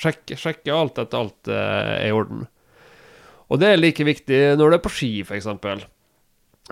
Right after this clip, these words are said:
Bindinga, er dem, eh, sitter dem skikkelig i skoa, eh, i smør skia ofte,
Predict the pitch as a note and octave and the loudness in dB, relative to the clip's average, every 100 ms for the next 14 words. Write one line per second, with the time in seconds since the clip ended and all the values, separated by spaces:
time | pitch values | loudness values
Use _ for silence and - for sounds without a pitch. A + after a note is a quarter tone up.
0 | C3 D#3 D3+ B2+ A2+ A#2 A#2+ B2 B2 B2 | 2 4 6 4 4 4 6 4 4 4
1 | A2+ A2+ A#2 A#2 A#2 A2+ A2+ A2 A2 A2 | 2 0 2 4 4 4 4 2 2 0
2 | A2 A2 A2 - - _ - - C#3 - | 0 -2 -6 -14 -20 _ -20 -4 -2 0
3 | B2 A2 A2 B2 A2+ A2+ A2 - B2 A2 | 0 0 -2 -6 -2 -2 -2 0 2 4
4 | A2 A2 A2+ A2 - _ _ - - A2 | 4 4 2 -2 -8 _ _ -16 -10 -8
5 | A2 A2 - A2 - A#2+ C#3 C3 A#2+ D#3 | -8 -8 -8 -10 -10 -4 2 4 4 2
6 | B2+ B2 A#2+ B2 B2 - C3+ | 2 4 4 4 2 -2 -4